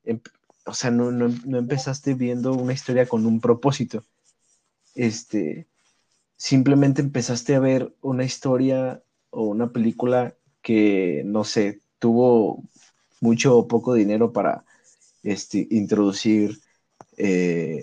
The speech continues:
algo de efectos especiales y, y punto, lo hicieron y ya, y eso fue todo quizá lo que vas a poder ver.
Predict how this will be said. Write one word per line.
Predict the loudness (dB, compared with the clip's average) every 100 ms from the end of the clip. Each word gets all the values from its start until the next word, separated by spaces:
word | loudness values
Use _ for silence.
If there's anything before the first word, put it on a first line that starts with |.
| 2
algo | 4 6 8
de | 6
efectos | 2 -4 -4 -4
especiales | -4 -4 -2 2 4 2 -2
y, | -4
y | -2 -2
punto, | 0 0 0
lo | 2 2
hicieron | 0 -2 -2 0
y | 2
ya, | 2 2
y | 0
eso | -2 -6
fue | -6 -6 -6
todo | 0 2 2
quizá | -4 -8 -6
lo | -6
que | -8
vas | -10
a | -10
poder | -6 -6 -4
ver. | -8